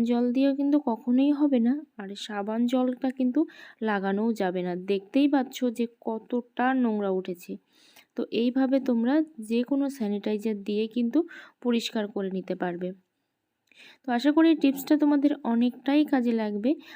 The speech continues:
আর যদি কাজে লেগে থাকে তাহলে কিন্তু বাড়িতে অবশ্যই অ্যাপ্লাই করো, তাহলে কিন্তু অনেক বড় বিপদের হাত থেকে কিন্তু তোমরা বাঁচতে পারবে। কারণ যদি এটা সাবান জল দিয়ে কেউ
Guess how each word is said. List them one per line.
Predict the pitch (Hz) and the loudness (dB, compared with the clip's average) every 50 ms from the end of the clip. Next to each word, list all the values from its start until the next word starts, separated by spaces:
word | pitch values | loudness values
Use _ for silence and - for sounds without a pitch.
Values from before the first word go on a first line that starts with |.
| - _ _ | -20 _ _
আর | 233 226 240 254 254 | -6 -4 -4 -4 2
যদি | - 285 285 269 285 | 2 4 4 4 2
কাজে | 247 - 226 208 196 214 226 | 2 0 0 0 0 -2 0
লেগে | 233 233 226 233 233 | 0 0 0 0 -2
থাকে | 226 226 214 202 220 247 277 | -2 -4 -6 -4 -4 -4 -2
তাহলে | 277 240 202 202 202 214 226 240 | -2 -4 -4 -4 -4 -4 -4 -2
কিন্তু | 233 254 247 240 262 | -2 -2 -2 -2 -2
বাড়িতে | 240 226 214 202 196 208 220 - 240 240 | -2 -2 -2 -2 -2 -2 -2 -2 -2 -2
অবশ্যই | - - 202 208 220 233 - - - 320 320 | -2 -2 -4 -4 -6 -8 -8 -2 0 2 2
অ্যাপ্লাই | 302 247 - - 214 208 202 196 | 2 2 0 -2 -2 -2 -2 -4
করো, | 196 196 185 185 190 190 - - - - - _ | -6 -6 -6 -6 -8 -10 -14 -20 -20 -20 -16 _
তাহলে | - 226 220 220 277 285 302 302 | -6 -4 0 2 4 4 4 4
কিন্তু | 294 294 277 269 285 - - - | 4 2 0 0 -2 -4 -4 -4
অনেক | - 240 240 262 285 294 294 285 | -2 0 2 2 2 2 2 4
বড় | 294 285 269 262 | 4 4 4 2
বিপদের | 226 220 233 220 220 - 247 247 262 262 | 2 0 -2 -2 -2 -4 -2 0 0 0
হাত | 240 208 202 196 190 - | 0 -2 -6 -8 -10 -6
থেকে | - 254 247 | -6 -6 -6
কিন্তু | 247 - 285 277 285 | -4 -4 -2 -2 -2
তোমরা | 262 262 240 240 262 | -2 0 0 0 0
বাঁচতে | 247 226 220 202 190 - - - 202 | 0 0 -2 -4 -6 -8 -12 -14 -12
পারবে। | 190 196 190 190 190 - 190 196 - - - - - _ | -10 -8 -8 -8 -8 -10 -12 -14 -14 -20 -20 -20 -16 _
কারণ | - 254 254 285 285 285 | 0 2 4 4 4 4
যদি | 254 254 254 247 233 277 | 4 2 2 2 2 2
এটা | 285 - 302 285 | 4 4 2 2
সাবান | 294 - - 233 220 220 247 262 277 285 | 2 -2 -6 -6 -2 0 2 2 2 4
জল | 285 285 285 277 277 | 4 4 4 4 4
দিয়ে | 262 262 254 | 2 2 2
কেউ | 254 254 254 247 | 0 0 0 0